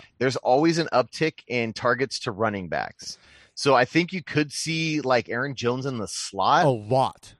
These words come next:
Speaker 2: I think he might even be
Speaker 1: Quite
Speaker 2: out
Speaker 1: a bit.
Speaker 2: wide. Yeah. Like,
Speaker 1: Yeah,
Speaker 2: I, I think
Speaker 1: so
Speaker 2: he could
Speaker 1: I
Speaker 2: actually be a wide receiver this year. And so you're kinda getting a roster glitch in P P R formats, and that's why I
Speaker 1: They're
Speaker 2: have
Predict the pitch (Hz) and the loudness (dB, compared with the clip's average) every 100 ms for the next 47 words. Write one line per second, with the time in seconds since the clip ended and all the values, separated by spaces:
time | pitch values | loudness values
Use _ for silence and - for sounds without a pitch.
0 | - 147 175 185 180 175 151 143 143 139 | -2 0 2 2 2 0 -2 2 4 4
1 | 104 123 135 104 95 - _ _ _ 139 | 4 4 4 2 -6 -16 _ _ _ -4
2 | 139 110 92 - 143 147 170 156 165 151 | -2 -2 -6 -2 0 2 2 4 4 6
3 | 143 214 202 180 175 202 175 165 131 135 | 6 6 4 2 2 -2 2 4 4 4
4 | 131 120 - 147 151 165 165 175 175 185 | 0 -4 -4 -4 -2 0 -2 -2 -2 -2
5 | - - - - - 143 131 - 156 156 | -6 -16 -20 -8 -2 0 0 -2 -4 -2
6 | 156 160 123 127 131 127 147 101 110 139 | -2 0 0 0 0 -2 -6 -8 -6 -6
7 | - 120 - 131 117 120 110 - 107 101 | -4 -10 -10 -10 -6 -4 -4 -6 -10 -10
8 | - - 117 131 - 139 123 - 123 | -14 -14 -8 -8 -6 -4 2 2 0